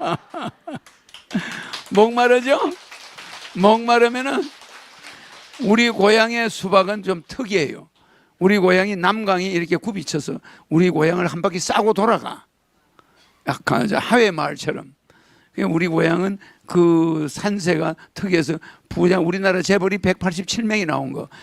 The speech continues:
케이비에스에서 나왔죠? 그러니까 이병철, 구인내, 우리 아-,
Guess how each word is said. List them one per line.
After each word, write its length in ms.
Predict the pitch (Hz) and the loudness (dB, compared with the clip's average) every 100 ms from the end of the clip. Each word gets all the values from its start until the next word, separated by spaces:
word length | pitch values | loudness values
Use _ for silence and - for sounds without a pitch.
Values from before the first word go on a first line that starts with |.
| - | -8
케이비에스에서 580 | - 208 196 180 170 127 | 2 4 4 2 0 -2
나왔죠? 520 | 139 151 139 240 233 - _ _ _ _ _ _ _ _ _ | -2 -2 0 0 0 -2 _ _ _ _ _ _ _ _ _
그러니까 280 | - 220 180 | 0 2 2
이병철, 640 | 170 170 180 - 165 165 160 - _ | 0 -2 -2 0 2 2 0 -10 _
구인내, 680 | - 175 160 156 156 160 160 _ _ | 0 2 2 2 4 2 -2 _ _
우리 180 | - 160 | -2 0
아-, 160 | 151 | 4